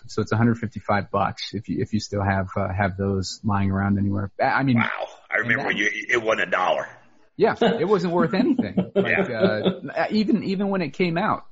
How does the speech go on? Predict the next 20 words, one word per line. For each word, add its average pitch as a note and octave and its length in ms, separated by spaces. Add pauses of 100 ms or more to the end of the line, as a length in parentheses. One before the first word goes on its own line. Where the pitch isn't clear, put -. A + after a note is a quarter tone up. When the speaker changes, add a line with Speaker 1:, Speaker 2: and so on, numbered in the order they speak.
Speaker 1:
So A#2+ 280
Speaker 2:
Yeah, C#3 100
I B2+ 60
know. D#3+ 280
It C#3+ 60
was B2 120
like B2+ 160
a - 60
throw-in. A#2+ 680 (200)
Yeah. G#2+ 180
Speaker 1:
Right. B2 240 (240)
Yeah. C3 220
So C3+ 180
this F3 260
right C#3 320
now, B2+ 460
like, A2+ 240
that's C#3 220
all C#3+ 160
nostalgia, A2 800